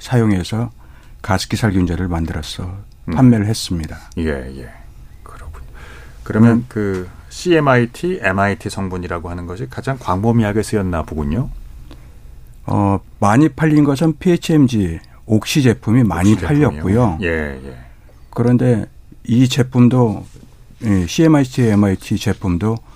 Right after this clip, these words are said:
Speaker 1: 뭐 한 사십 프로 정도
Speaker 2: 음흠.
Speaker 1: 차지하고 있습니다. 전체 포지션에서.
Speaker 2: 그렇군요. 광고도 많이 하고요. 어,
Speaker 1: 그렇죠.
Speaker 2: 당시에 마트에서 손쉽게 살 수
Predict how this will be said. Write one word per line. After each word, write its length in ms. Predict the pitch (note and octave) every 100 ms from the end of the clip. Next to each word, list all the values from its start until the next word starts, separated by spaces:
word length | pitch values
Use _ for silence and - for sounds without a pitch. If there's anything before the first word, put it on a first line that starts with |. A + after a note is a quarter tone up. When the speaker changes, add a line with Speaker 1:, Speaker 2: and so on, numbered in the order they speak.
| - - - - -
Speaker 1:
뭐 200 | F2+ F2
한 180 | F2 A2
사십 420 | - C#3 C3+ -
프로 180 | - A2
정도 380 | F2+ E2+ G#2+ B2+
Speaker 2:
음흠. 360 | F#2 E2 D#2+ C2+ - -
Speaker 1:
차지하고 420 | - A#2 A2+ F#2
있습니다. 400 | - F2 E2 E2
전체 340 | - F#2 G2+
포지션에서. 800 | F2 - - - F#2+ E2 - D2 -
Speaker 2:
그렇군요. 720 | - - - C#2+ C2+ D2 F2+ - - - - - - -
광고도 440 | - G#2+ A2+ F#2 G#2+
많이 240 | E2+ D#2
하고요. 440 | D2 C#2+ C#2 D#2 B2 - - - - -
어, 80 | -
Speaker 1:
그렇죠. 560 | A2 G2+ - B2+ F#2+ -
Speaker 2:
당시에 380 | E2 D#2 - E2 - - - - - - -
마트에서 360 | - - F#2 G#2
손쉽게 360 | C3 B2 B2
살 160 | A#2 G#2
수 400 | - G#2+ F#2